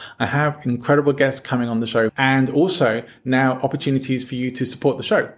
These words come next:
Now, one of the best ways you can support the show isn't just by subscribing, but sharing the show with your friends and your network. I know that most of the shows that I tune into now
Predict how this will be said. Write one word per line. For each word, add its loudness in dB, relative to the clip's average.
Now, 0
one 6
of 2
the 4
best 2
ways 2
you 2
can -2
support -2
the -2
show 2
isn't 2
just 0
by 2
subscribing, 0
but 2
sharing 0
the 0
show 2
with 0
your -2
friends 2
and -4
your 0
network. 0
I 4
know 6
that 2
most 2
of -2
the 2
shows 4
that 0
I 4
tune 2
into 2
now 2